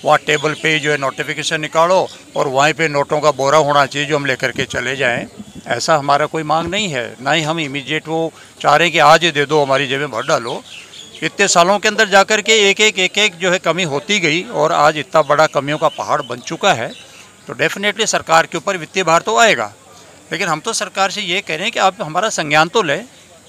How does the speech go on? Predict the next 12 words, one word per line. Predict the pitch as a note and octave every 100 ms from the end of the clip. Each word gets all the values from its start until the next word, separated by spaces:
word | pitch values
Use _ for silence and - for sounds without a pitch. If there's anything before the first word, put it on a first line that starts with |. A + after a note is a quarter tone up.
| - - - -
हमारी | C3+ D3+ F#3
मांगों | F3 D#3
पे | G3+
विचार | F3 - C#3 C#3+
तो | G#3
करें, | E3 C#3 E3 - - - - D#3+
बैठ | E3 F#3
कर | F#3
के | F#3 F#3 F#3+
विचार | C#4 B2+ - D#3 D#3
विमर्श | C#3 C#3 F#3 -
करें। | D#3+ B2 A#2+